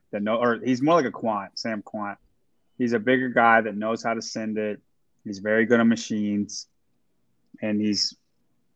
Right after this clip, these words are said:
doesn't have a lot of weaknesses in this particular test.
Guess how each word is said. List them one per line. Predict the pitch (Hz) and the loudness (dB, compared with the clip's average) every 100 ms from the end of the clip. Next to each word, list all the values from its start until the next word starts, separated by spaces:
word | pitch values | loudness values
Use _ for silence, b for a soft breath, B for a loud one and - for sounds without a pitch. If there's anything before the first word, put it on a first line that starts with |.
| _ _ _ _ 123 - | _ _ _ _ -12 4
doesn't | 131 127 131 | 4 6 4
have | 117 120 113 113 101 _ _ _ _ _ _ _ _ _ _ _ _ _ _ _ - | 4 4 6 4 -2 _ _ _ _ _ _ _ _ _ _ _ _ _ _ _ -8
a | |
lot | 110 113 113 | 0 0 0
of | 101 | -4
weaknesses | 110 113 110 - 107 101 104 | -8 -8 -10 -8 -8 -6 -6
in | 104 | -8
this | 98 | -8
particular | - - - 95 104 98 | -12 -10 -8 -6 -6 -8
test. | 92 - - 98 - | -8 -12 -10 -12 -12